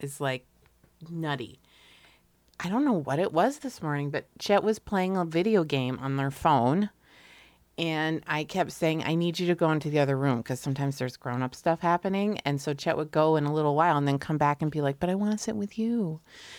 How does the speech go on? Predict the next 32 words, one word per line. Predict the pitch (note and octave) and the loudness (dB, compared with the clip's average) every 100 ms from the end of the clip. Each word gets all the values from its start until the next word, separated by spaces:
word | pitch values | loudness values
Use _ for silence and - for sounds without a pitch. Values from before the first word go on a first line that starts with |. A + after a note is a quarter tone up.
| - | -20
So | - G#3+ G3+ | -2 4 6
eventually, | G3+ C4+ - C#4 C4 | 6 2 2 4 4
I | G3 | 4
just | G3+ G3+ | 2 2
let | A3 A3 | 2 2
Chet | - G#3 | 2 0
sit | - C4+ | 2 2
with | C#4+ A3+ | 2 4
me, | F3+ E3+ - | 4 4 2
and | E3+ F3 C3+ - F#3 | 2 2 2 -2 0
we | F#3+ | 0
snuggled, | - F#3+ B3+ A#3 D#3+ F3 - | 2 2 4 4 4 2 2
and | E3+ | 2
I | E3+ | 2
explained | E3 - - E3 E3 F3 | 0 -2 2 4 4 2
what | D#3+ | 2
was | D3+ D#3 | 0 -2
happening | C#3+ C#3+ C#3 C3 D3 | -2 0 0 0 0
in | - C#3 - | 0 -2 0
eight-year-old | C3+ C#3+ D3 C#3 C#3 | -2 0 2 2 2
terms. | - A#2+ A#2+ D#3 - - - - - - - | 0 0 0 -2 -6 -16 -20 -18 -18 -14 -4
And | D#3 D#3 | 0 0
Chet | - E3 D#3+ | 2 2 4
was | E3+ | 2
scandalized | - - D#3 D#3+ F3+ E3 C#3 C#3 C#3+ - | 0 -2 2 4 4 4 4 2 0 -2
at | C#3+ C#3 - | -6 -4 -2
a | |
lot | C#3 C3 C#3+ | 2 2 2
of | C#3+ | 0
the | |
bad | C#3 C3 C3 | 0 0 0
words | A#2+ A#2 B2 G3+ F#3+ - | 2 2 4 0 -2 -8